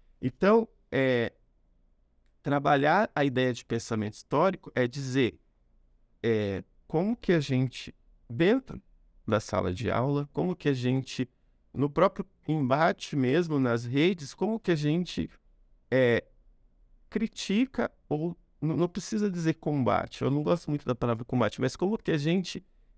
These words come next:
estabelece uma, uma relação com esses produtos que tão aí pipocando pra todo lado e diz, "Ó, é, tá bom, você tem o direito, né, hoje em dia, liberdade de expressão pra falar o que você quiser.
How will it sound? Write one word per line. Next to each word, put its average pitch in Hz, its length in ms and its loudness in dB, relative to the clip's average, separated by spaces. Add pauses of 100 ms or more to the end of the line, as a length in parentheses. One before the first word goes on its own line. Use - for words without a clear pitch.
estabelece 147 880 2 (100)
uma, 147 500 0 (220)
uma 120 420 2
relação 131 640 2
com - 140 0
esses 117 200 -6
produtos 107 460 -4 (320)
que 123 100 -2
tão 107 300 2
aí 107 180 0 (520)
pipocando 117 560 -2
pra 107 160 -4
todo 113 260 -6
lado 135 340 0
e 139 40 0
diz, 135 260 -2
"Ó, 143 240 4 (880)
é, 117 100 -2
tá 165 200 0
bom, 170 240 2
você 123 200 -4
tem 170 220 -4
o - 20 -2
direito, 127 480 -2
né, 107 300 -2
hoje 110 280 -2
em - 20 -2
dia, 107 200 0
liberdade 107 600 0
de 104 60 -6
expressão 110 560 -6
pra 131 140 -6
falar 123 260 0
o 120 60 -6
que - 80 -20
você - 120 -8
quiser. 127 400 -4